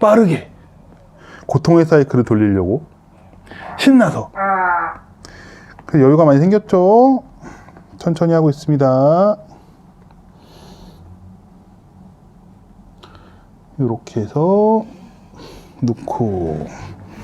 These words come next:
반대쪽 이쪽 보고 옆으로 누워볼까요? 이렇게. 근데 여기서 여기가 무릎이 안 떨어지는 분들도 있어요.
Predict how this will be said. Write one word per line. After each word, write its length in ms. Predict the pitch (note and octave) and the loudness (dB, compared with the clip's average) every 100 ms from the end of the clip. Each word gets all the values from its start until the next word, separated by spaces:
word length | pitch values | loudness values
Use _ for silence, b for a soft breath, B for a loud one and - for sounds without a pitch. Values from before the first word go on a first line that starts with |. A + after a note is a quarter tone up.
| - | -8
반대쪽 920 | - C3+ C#3+ - C3 A#2+ D#3+ B3+ A#3+ - | -2 0 0 0 2 4 4 4 0 -4
이쪽 180 | - F3+ | -4 0
보고 140 | F#3 D#3+ | 4 4
옆으로 260 | D3 F3 | 2 2
누워볼까요? 720 | C#3+ D3 C#3+ C#3+ B2+ B2 E3+ F#3+ - | 2 2 0 -2 -2 0 -2 -4 -10
이렇게. 520 | - D#3 D3+ - D#3+ - B B B B - - | -10 -8 -6 -2 -4 -6 B B B B -20 -4
근데 200 | F#3 F#3 | 2 4
여기서 300 | D#3 F3+ E3 B B B B B B E3 | 6 6 2 B B B B B B 4
여기가 1000 | F3 G3 G#3 G#3 G3+ F#3 E3+ F3 E3 B2+ | 6 6 6 6 6 6 6 6 4 4
무릎이 400 | C3+ F#3 F3+ F3+ | 4 6 6 6
안 200 | D3 F3 | 4 4
떨어지는 420 | G#3+ G#3 G3 G3 | 4 4 4 4
분들도 260 | F#3+ F#3 F3 | 4 4 2
있어요. 580 | A2+ C3 C3 F3 A#2+ | 0 0 2 2 0